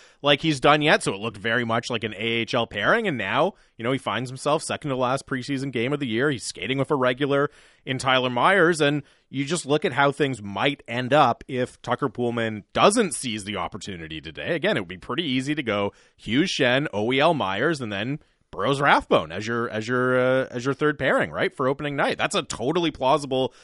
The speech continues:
scenario. I think that speaks, one, I mean, obviously it <laughs> speaks to the, the less than ideal depth the Canucks have, uh, on the blue line, but I think it also speaks to Kyle, Kyle Burroughs' ability and just his,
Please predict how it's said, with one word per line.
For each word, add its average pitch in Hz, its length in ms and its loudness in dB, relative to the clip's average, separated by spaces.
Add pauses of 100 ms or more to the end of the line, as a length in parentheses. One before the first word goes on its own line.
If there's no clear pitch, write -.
(120)
scenario. 143 480 6
I 135 80 6
think 196 140 -2
that 196 180 6
speaks, - 420 -4 (280)
one, 180 320 6
I - 20 6
mean, 147 140 2
obviously 131 400 2
it - 80 -10
<laughs> - 0 -
speaks - 380 -4
to - 140 -6
the, 113 220 0 (100)
the 160 100 2
less 123 280 2
than 127 140 -2
ideal 107 300 -4
depth 123 300 0
the 120 80 -8
Canucks 104 320 -6
have, 98 260 -4 (360)
uh, 131 140 4
on 120 160 2
the 117 60 -2
blue 180 220 6
line, 180 160 8
but 156 80 2
I 156 100 6
think 208 120 2
it 196 60 8
also 190 200 8
speaks 156 280 -2
to 151 60 -6
Kyle, 143 340 2 (100)
Kyle 139 200 2
Burroughs' 120 420 2
ability 107 400 0
and 95 100 -6
just 101 200 -6
his, 107 380 -6